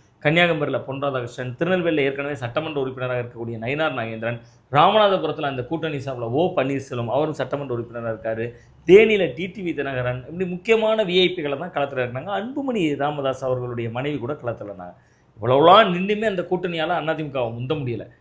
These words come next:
So இதெல்லாம் அமித்ஷா மறுபரிசீலனை பண்றாரு. So நீங்க ஏற்கனவே இப்படி தான் சொன்னீங்க, அஞ்சு சீட்டுக்கு மேல ஜெயிச்சிரும்னு சொன்னீங்க, அதுவும் நடக்கல அப்படிங்கக்கூடிய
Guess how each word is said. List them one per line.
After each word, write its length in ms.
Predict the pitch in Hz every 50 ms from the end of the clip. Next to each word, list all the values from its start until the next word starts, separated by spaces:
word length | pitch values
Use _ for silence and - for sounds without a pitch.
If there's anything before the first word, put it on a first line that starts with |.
| _ _ _ _ _ -
So 120 | - 254 262
இதெல்லாம் 340 | 226 190 214 214 233 226
அமித்ஷா 300 | 196 180 185 180 - 190 175 160
மறுபரிசீலனை 560 | 151 156 165 156 165 147 - 147 139 135 127
பண்றாரு. 380 | 120 123 120 120 123 117 113 - - - - _ _ _
So 140 | - - 214
நீங்க 180 | 208 202 185 165
ஏற்கனவே 360 | 165 175 165 - 180 180 202
இப்படி 160 | 196 156 151
தான் 160 | 160 165 160 -
சொன்னீங்க, 240 | 143 143 147 147 143 139
அஞ்சு 200 | 131 123 127 131
சீட்டுக்கு 360 | 123 127 165 165 - 156 156 147
மேல 180 | 143 143 139
ஜெயிச்சிரும்னு 500 | 127 127 131 139 131 - 135 135 123 120
சொன்னீங்க, 240 | 131 123 127 143 165
அதுவும் 420 | 160 151 151 160 175 180 170 151
நடக்கல 340 | 139 127 131 123 - 123 123 120 120 110
அப்படிங்கக்கூடிய 580 | 104 110 123 123 120 113 113 117 113 123 147